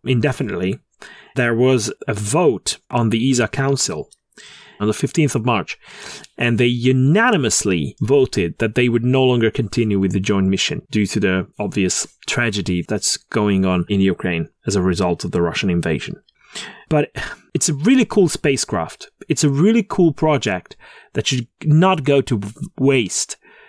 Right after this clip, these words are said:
Obviously, esa thinks so too. Now they're looking to replace the parts that were designed or made by Roscosmos, including some instruments and the radioisotopic heating. So very crucial parts of the mission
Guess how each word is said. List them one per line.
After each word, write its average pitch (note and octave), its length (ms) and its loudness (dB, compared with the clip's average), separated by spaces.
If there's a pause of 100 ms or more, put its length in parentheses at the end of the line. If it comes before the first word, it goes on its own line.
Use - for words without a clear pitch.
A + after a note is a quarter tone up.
Obviously, A#2 520 0 (180)
esa B2 360 0
thinks A#2+ 360 -2
so G2+ 260 0
too. G#2 480 -2 (440)
Now C#3 180 0
they're C#3 160 4
looking C#3 300 0
to A#2+ 140 2
replace B2 300 2
the G#2+ 80 -2
parts A#2 320 0
that G#2+ 240 -2 (220)
were G#2+ 460 2
designed A2+ 760 0 (100)
or A#2 160 4
made A#2 340 2
by G#2+ 200 2
Roscosmos, F#2+ 760 -4
including G#2+ 360 -2
some B2+ 200 0
instruments A2 640 -2
and A2+ 180 -2
the A2+ 40 2
radioisotopic G#2+ 960 0
heating. D#3 520 -2 (440)
So B2+ 180 -2
very B2+ 680 2
crucial B2+ 640 0 (100)
parts G#2+ 460 -2 (100)
of A#2 240 0
the A#2 100 -2
mission G2+ 460 -2